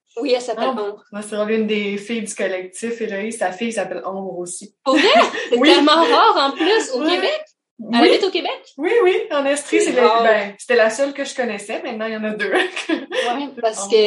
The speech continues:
Speaker 1: le, le prénom Ambre, c'est super populaire en France, mais au Québec, il y en a vraiment pas beaucoup.
Speaker 2: Deux petits
Speaker 1: Non, ça a
Speaker 2: Ambre.
Speaker 1: tout le temps, euh, je, je sais pas, elle nous a communiqué qu'elle voulait s'appeler comme ça. Euh, même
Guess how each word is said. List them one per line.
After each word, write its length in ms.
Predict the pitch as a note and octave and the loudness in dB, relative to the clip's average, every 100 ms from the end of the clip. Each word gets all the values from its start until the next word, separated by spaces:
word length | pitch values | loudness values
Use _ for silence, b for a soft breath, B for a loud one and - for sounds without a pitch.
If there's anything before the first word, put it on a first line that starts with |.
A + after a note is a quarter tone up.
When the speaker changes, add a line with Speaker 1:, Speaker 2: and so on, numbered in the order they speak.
| G#3 G3+ G3 F#3+ | 2 0 0 0
Speaker 1:
le, 60 | |
le 60 | F#3+ | -2
prénom 400 | - A3 A3+ A3+ | -2 0 0 -2
Ambre, 480 | A3+ A#3 B3+ A#3 G3 | -2 -2 -4 -6 -6
c'est 180 | F#3 F#3+ | -4 -4
super 300 | F#3 - A#3+ | -2 -2 -2
populaire 440 | A3 G#3+ G#3 G#3 A#3 | -2 -2 0 0 -2
en 80 | F3+ | -6
France, 440 | - F#3+ G#3 - | -8 -8 -8 -10
mais 60 | F#3+ | -12
au 60 | |
Québec, 380 | F3+ F#3 F3+ G#3 - | -6 -4 -4 -6 -8
il 20 | |
y 40 | |
en 120 | F3+ F3 | -12 -10
a 80 | E3+ | -12
vraiment 460 | F3 D#3+ F3 E3+ | -14 -16 -14 -14
pas 120 | E3+ | -14
beaucoup. 500 | E3 E3 _ A3 A3 G3+ G3+ _ _ _ _ _ _ _ | -18 -20 _ -20 -18 -20 -20 _ _ _ _ _ _ _
Speaker 2:
Deux 280 | F#3 G3 - - | -20 -20 -20 -20
petits 140 | - G#3+ | -12 -6
Speaker 1:
Non, 100 | A3 | -2
ça 140 | A#3+ | -2
a 20 | |
Speaker 2:
Ambre. 80 | G3+ | -2
Speaker 1:
tout 60 | A3+ | -6
le 60 | - | 2
temps, 340 | B3 B3 B3 | 4 6 4
euh, 240 | A3 G#3 G3+ | 2 0 -2
je, 1080 | G#3 G3 - - _ _ _ _ _ _ | -2 -4 -8 -20 _ _ _ _ _ _
je 40 | G#3+ | -4
sais 200 | - A3 | 0 2
pas, 340 | A3+ A3+ - - | 2 0 0 -6
elle 160 | G#3 | -4
nous 140 | G#3 G#3+ | -2 -2
a 60 | G#3+ | 0
communiqué 500 | A3+ A3 G#3 B3 A#3+ | -2 -4 -6 -8 -2
qu'elle 160 | A3+ | -2
voulait 140 | G#3 G#3 | -2 -2
s'appeler 340 | G#3 G#3 G#3 | -4 0 0
comme 180 | G#3 G3 | 0 -4
ça. 160 | - | -4
Euh, 320 | A3 A3 G#3 G3 | -4 -2 -4 -4
même 380 | G#3+ A3+ A3 | -6 -6 -10